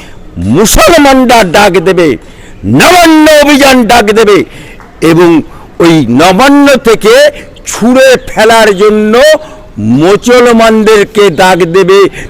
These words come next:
নবান্ন অভিযান। সেদিনকে তুমি কি করো,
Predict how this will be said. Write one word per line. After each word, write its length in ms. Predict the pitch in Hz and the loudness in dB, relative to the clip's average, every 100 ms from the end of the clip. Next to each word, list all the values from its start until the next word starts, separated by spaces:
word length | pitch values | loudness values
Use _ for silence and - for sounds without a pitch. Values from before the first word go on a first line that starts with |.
| 107 | -4
নবান্ন 640 | 135 180 190 190 190 185 | 0 2 2 0 0 0
অভিযান। 440 | 180 180 175 165 - - - | 0 0 0 0 -2 -10 -16
সেদিনকে 800 | - - 196 196 247 240 233 220 | -4 0 0 2 0 0 0 -2
তুমি 340 | - 202 202 - | -2 -2 -2 -4
কি 160 | 190 - | -8 -4
করো, 320 | 175 170 196 | 0 2 2